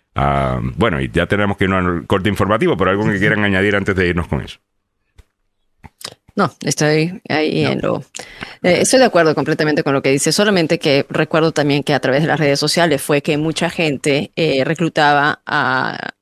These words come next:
Speaker 2: a jóvenes a, a isis,
Speaker 1: Es así.
Speaker 2: ¿no? A, de, a los grupos terroristas y, y sabiendo que, eh, las personas eran terroristas por el hecho de tener una libertad de expresión,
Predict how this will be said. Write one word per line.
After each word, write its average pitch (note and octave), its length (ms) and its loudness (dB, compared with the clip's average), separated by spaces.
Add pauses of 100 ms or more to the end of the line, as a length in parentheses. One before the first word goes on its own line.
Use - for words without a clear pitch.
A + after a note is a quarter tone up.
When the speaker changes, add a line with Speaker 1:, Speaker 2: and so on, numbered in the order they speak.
(120)
Speaker 2:
a - 280 -8
jóvenes D#3 680 -2 (180)
a, G2+ 300 -4 (100)
a C#3+ 80 0
isis, - 420 -6 (180)
Speaker 1:
Es D#3 80 0
así. C#3+ 260 -2
Speaker 2:
¿no? E3+ 240 -4 (160)
A, B2 480 -4
de, D#3 260 -2
a D#3 140 -2
los D3 220 -2
grupos E3 260 -4
terroristas F3+ 680 0 (440)
y, D3 560 0
y F3 140 2
sabiendo F3 520 2
que, F3+ 440 2
eh, D3+ 480 2
las D3+ 120 -2
personas E3+ 340 -2
eran E3+ 160 0
terroristas D#3+ 440 -2
por D#3 120 -2
el D3+ 100 0
hecho D#3 180 -4
de D#3+ 100 0
tener D#3 280 -2
una E3+ 180 -2
libertad D#3 320 -2
de E3 40 0
expresión, A3 420 -2